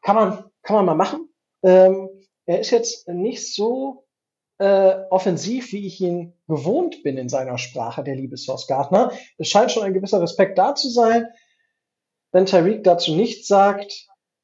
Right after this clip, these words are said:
ähm, dann, äh, bin ich gespannt, ob er nach dem Spiel was zu sagen hat, äh, zu dem Zitat von Sauce Gardner. Auf jeden Fall, äh, ich meine, an Sauce Gardner hat sich ja auch nie, äh, Selbstbewusstsein, da hat's nie dran gemangelt, um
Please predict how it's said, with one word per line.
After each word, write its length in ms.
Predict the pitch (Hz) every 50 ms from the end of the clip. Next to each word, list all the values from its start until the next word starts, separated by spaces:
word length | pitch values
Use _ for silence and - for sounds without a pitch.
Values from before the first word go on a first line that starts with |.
| - -
ähm, 560 | 175 175 175 170 170 170 170 160 160 - _ _ _ _ _ _ _ _ _ _ _ _ _ -
dann, 320 | - 165 165 165 165 170 - - _ _
äh, 140 | - 170 160
bin 160 | 151 190 208
ich 80 | 208 196
gespannt, 360 | - 175 - - 185 175 180
ob 120 | - - -
er 60 | 160
nach 200 | 160 170 175 -
dem 100 | 175 -
Spiel 200 | - - 160 139
was 200 | 147 131 - -
zu 80 | -
sagen 380 | 127 156 143 139 151 156 143 -
hat, 220 | - 160 - - - _ _ _ _ _ _ _ -
äh, 220 | 170 156 151 156 156
zu 160 | 156 - 214
dem 180 | 214 208 196
Zitat 500 | 190 - - - - - 165 165 165 165
von 140 | - 165 147
Sauce 260 | 143 - 160 151 -
Gardner. 440 | - 185 156 151 151 156 147 143 - _ _ _ _ -
Auf 140 | 190 185
jeden 160 | 208 220 208 -
Fall, 360 | - 196 190 190 190 190 190
äh, 220 | 214 202 196 196 196
ich 60 | -
meine, 200 | 196 208 214 214
an 100 | 208 190
Sauce 240 | 190 - 202 190 -
Gardner 320 | - 185 190 185 185 170
hat 160 | - 175 175 -
sich 160 | 180 170 -
ja 80 | 170
auch 120 | 165 170 165
nie, 320 | 165 165 175 175 170 175 _ _ _ _ _ _ _ -
äh, 220 | 175 170 165 165 165 165
Selbstbewusstsein, 840 | - 170 185 190 190 190 - - 180 175 175 170 - - 165 160 147
da 100 | 151 151
hat's 180 | 151 156 -
nie 100 | 151 156
dran 180 | 147 151 135 131
gemangelt, 460 | 123 135 120 127 139 135 127 113 117
um 60 | -